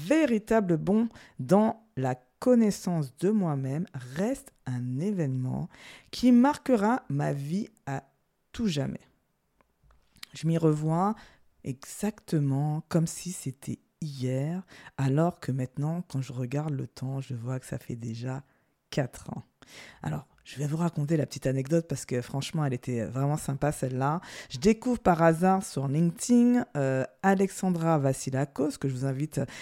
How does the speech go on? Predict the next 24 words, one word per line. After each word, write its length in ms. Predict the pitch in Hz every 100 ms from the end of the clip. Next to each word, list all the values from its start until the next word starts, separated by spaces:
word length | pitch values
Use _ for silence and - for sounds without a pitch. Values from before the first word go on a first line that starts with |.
| - -
à 80 |
découvrir 500 | 139 143 - 135 139
aussi, 380 | 143 143 - 302 - - -
que 80 |
je 100 | 160
ne 60 | 175
connaissais 360 | - 190 - 190
pas 140 | 208
du 160 | 190 185
tout, 200 | 139 127
hein. 120 | 135
C'est 140 | 131
vraiment 260 | 123 156 175
par 220 | 156 135
hasard. 400 | 127 135 156 170
Dans 100 | 156
mon 100 | 131
fil 200 | - 160
d'actualité, 640 | 143 - 123 123 160 165 - _
elle 200 | 165 156
tombe 460 | - 147 143 160 156 -
là 340 | 127 135 147 -
par 200 | 135 127
hasard. 280 | 120 131